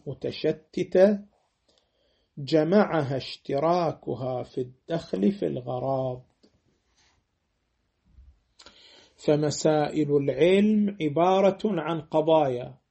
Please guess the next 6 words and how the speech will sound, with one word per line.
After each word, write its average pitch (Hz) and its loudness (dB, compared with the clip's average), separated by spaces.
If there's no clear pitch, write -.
قضايا 175 2
يعني 165 0
تتشكل 160 -2
من 151 -2
موضوعات 160 0
ومن 196 0